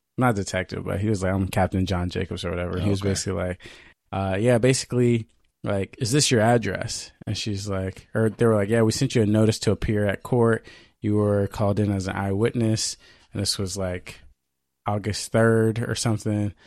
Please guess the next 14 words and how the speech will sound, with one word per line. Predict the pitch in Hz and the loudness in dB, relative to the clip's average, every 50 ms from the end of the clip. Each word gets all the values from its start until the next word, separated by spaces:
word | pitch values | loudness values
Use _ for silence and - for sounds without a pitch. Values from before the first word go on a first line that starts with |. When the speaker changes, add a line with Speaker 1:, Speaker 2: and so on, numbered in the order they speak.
| - _ _ _ _ - | -20 _ _ _ _ -6
Speaker 1:
And | 101 98 98 95 | -4 -2 -2 0
you | 98 | 0
didn't | 104 127 135 131 | 2 4 4 4
appear, | 120 - - - 107 107 107 107 104 | 2 2 0 -2 0 0 0 0 0
so, | - - - 107 95 95 95 92 92 95 95 _ _ - | -2 -2 -2 0 0 0 0 0 -2 -4 -6 _ _ -6
you | 101 | -4
know, | 98 92 92 92 92 - | -2 -2 -4 -4 -6 -4
that | - 98 95 95 | -2 -2 -2 -2
counts | - - 98 92 - - | -2 -2 -4 -2 -2 -2
as | 98 87 | -4 -2
a | 92 | -4
failure | 90 - - 110 101 101 98 98 | -4 -2 0 2 2 4 2 2
to | 95 - - 98 | 0 -2 -2 -2
appear. | 90 - - - 131 120 117 110 110 107 101 | -2 0 0 0 2 2 2 2 2 0 -2